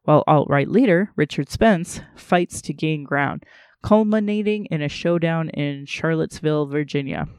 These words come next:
That's where it ends. So it was released in, uh, March ninth of two thousand eighteen. So it's almost a full year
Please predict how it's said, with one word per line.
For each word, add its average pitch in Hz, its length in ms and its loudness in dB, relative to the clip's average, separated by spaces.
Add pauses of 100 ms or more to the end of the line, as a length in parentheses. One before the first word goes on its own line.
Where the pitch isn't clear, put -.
(140)
That's 151 200 -2
where 143 140 -2
it 147 80 -2
ends. - 300 -6 (320)
So 170 180 2
it 165 180 0
was 156 280 -2
released 165 520 0
in, 156 240 -8
uh, 143 300 -6
March 160 380 -6
ninth 156 320 -4
of - 100 -14
two 180 140 -2
thousand 156 440 -2
eighteen. 151 460 -8
So 156 220 -6 (260)
it's - 100 -8
almost 349 300 -2
a 160 60 -6
full 170 240 -2
year 143 220 -4